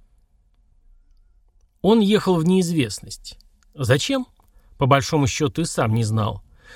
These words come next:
Но вот что ему еще нужно было от жизни? Что он хотел и мог получить там, куда собирался попасть? Деньги? Денег у него было сколько угодно. Вернее, столько, сколько ему было нужно, и больше того.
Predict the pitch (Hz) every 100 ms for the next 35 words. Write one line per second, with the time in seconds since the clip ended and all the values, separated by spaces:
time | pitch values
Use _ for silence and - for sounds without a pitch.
0 | - 151 160 - - 175 185 156 135 -
1 | 123 120 147 135 110 120 117 135 143 127
2 | 107 117 104 - _ - 262 240 - 214
3 | - 240 202 185 180 - 165 156 - 127
4 | _ 156 165 - 131 120 - 120 123 117
5 | - 92 143 - - - - _ _ _
6 | _ _ 127 135 233 208 101 - - _
7 | _ - - 143 262 247 180 160 131 131
8 | 139 - - 113 - 160 143 107 117 107
9 | _ - 139 151 131 - 156 180 - -
10 | 147 127 139 139 127 143 160 214 151 110
11 | 113 127 139 123 131 160 165 139